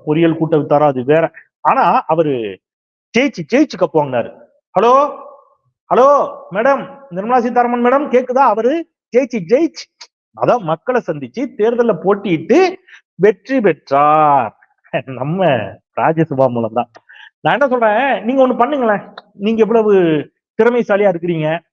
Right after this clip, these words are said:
மக்களுக்கு நல்ல பல திட்டங்களை நிதி அமைச்சராக இருந்து இந்தியாவிற்கு, குறிப்பாக தமிழ்நாட்டு மக்களுடைய வாழ்வில் நிறைய ஏத்தி இருக்கிறீங்க. I mean, விளக்கு ஏத்தி வைத்திருக்கிறீர்கள், ஒளி விளக்கு ஏற்றி வைத்திருக்கிறீர்கள் இல்லையா?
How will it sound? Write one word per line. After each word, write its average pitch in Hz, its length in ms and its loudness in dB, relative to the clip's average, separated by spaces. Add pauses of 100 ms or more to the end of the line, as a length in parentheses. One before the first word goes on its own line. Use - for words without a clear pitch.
(280)
மக்களுக்கு 196 460 0
நல்ல 180 280 0
பல 170 140 0
திட்டங்களை 175 480 0 (260)
நிதி 196 300 0
அமைச்சராக 185 460 0
இருந்து 170 340 0 (480)
இந்தியாவிற்கு, 185 560 0
குறிப்பாக 196 460 -2
தமிழ்நாட்டு 214 560 -2
மக்களுடைய 175 640 0 (200)
வாழ்வில் 170 600 -2 (460)
நிறைய 175 440 2
ஏத்தி 170 320 -2
இருக்கிறீங்க. 151 460 0 (480)
I 151 100 -2
mean, 147 460 -2 (280)
விளக்கு 190 380 -2
ஏத்தி 165 200 -4
வைத்திருக்கிறீர்கள், 147 720 -6 (460)
ஒளி 170 240 0
விளக்கு 180 320 0
ஏற்றி 156 220 -2
வைத்திருக்கிறீர்கள் 139 840 -2 (100)
இல்லையா? 156 460 0